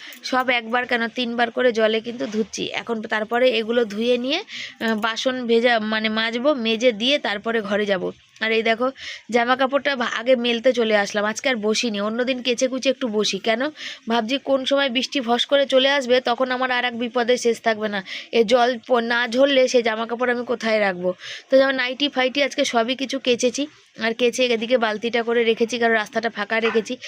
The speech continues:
কে যাতায়াত করবে না করবে, তারপরে অসুবিধা হবে, সেই কারণে। তার মধ্যে ফোনটা চালু করা, ক্যামেরা চালু করা, সেই কারণে। আর এই জ্যাকেটটা কাচতে গিয়ে, ওফ, আমি আর তুলে আছাড় কিছুতেই জ্যাকেটটা দিতে পারছি না।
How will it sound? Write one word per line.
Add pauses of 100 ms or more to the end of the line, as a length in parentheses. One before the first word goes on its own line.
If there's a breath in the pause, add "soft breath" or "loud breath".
(320 loud breath)
কে
যাতায়াত
করবে
না
করবে,
তারপরে
অসুবিধা
হবে,
সেই
কারণে।
তার
মধ্যে
ফোনটা
চালু
করা,
ক্যামেরা
চালু
করা, (380 loud breath)
সেই
কারণে।
আর
এই
জ্যাকেটটা
কাচতে
গিয়ে,
ওফ,
আমি
আর
তুলে
আছাড়
কিছুতেই
জ্যাকেটটা
দিতে
পারছি
না।